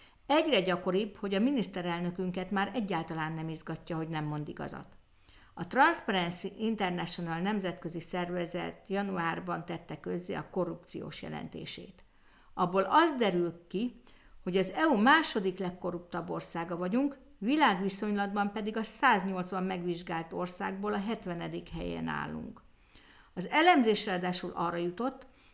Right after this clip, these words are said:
hogy Magyarországon a korrupció intézményesült és a rendszer lényege lett. A németek ezzel szemben a lista elején vannak, Luxemburggal holt versenyben a kilencedik helyen állnak.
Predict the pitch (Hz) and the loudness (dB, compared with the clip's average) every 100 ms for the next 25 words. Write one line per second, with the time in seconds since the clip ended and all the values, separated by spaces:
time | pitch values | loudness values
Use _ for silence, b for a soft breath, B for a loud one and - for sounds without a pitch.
0 | - 202 254 320 269 208 196 - 196 196 | -2 4 6 8 6 4 0 0 0 2
1 | 196 196 220 214 208 - 214 208 185 170 | 0 0 0 -2 -4 -4 2 2 2 -2
2 | 190 180 208 226 247 240 285 269 247 220 | 0 0 0 0 0 -2 -4 -4 -2 -2
3 | 233 220 196 190 180 175 170 170 160 160 | -2 0 0 -2 -4 -4 -4 -4 -6 -6
4 | 156 - - b b b b _ 180 254 | -6 -10 -18 b b b b _ 4 6
5 | 330 262 - 190 202 185 190 185 190 185 | 6 4 2 0 -2 0 0 0 0 -2
6 | 185 185 220 - - 180 190 185 180 180 | -2 -2 -2 -4 -4 -4 -2 0 0 0
7 | 190 185 208 269 - B B _ 214 277 | -2 -2 0 0 -4 B B _ -2 -2
8 | - 240 202 190 180 185 180 180 196 185 | 0 2 2 2 0 0 0 0 -2 -2
9 | 190 175 - 180 175 165 165 175 170 175 | -2 -4 -4 -4 -4 -6 -8 -8 -6 -6
10 | 170 170 175 180 180 170 151 156 151 | -6 -8 -6 -6 -4 -2 -2 -4 -8